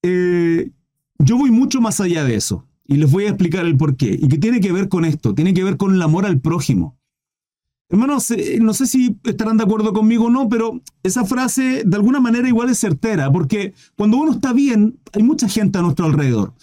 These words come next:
Cuando uno está bien en muchos términos, económicamente principalmente, ¿sí? Cuando uno está bien económicamente, hay mucha gente alrededor porque hay momentos de alegría, jolgorio, ¿sí?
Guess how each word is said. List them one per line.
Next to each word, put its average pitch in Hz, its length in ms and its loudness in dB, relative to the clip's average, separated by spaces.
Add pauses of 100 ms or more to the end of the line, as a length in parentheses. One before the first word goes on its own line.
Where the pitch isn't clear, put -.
(180)
Cuando 208 200 0
uno 247 100 0
está 247 140 -4
bien 254 160 2
en 226 60 4
muchos 240 280 2
términos, 143 520 0
económicamente 214 840 0
principalmente, 151 1000 0
¿sí? 247 260 -2 (720)
Cuando 190 200 0
uno 220 80 -2
está 233 100 -2
bien 226 100 0
económicamente, 220 640 0
hay 247 80 2
mucha 214 220 2
gente 220 220 -2
alrededor 233 600 -2
porque 214 520 -4
hay 214 140 0
momentos 202 480 0
de 180 60 -2
alegría, 208 560 0
jolgorio, 190 960 -2 (180)
¿sí? 220 300 -2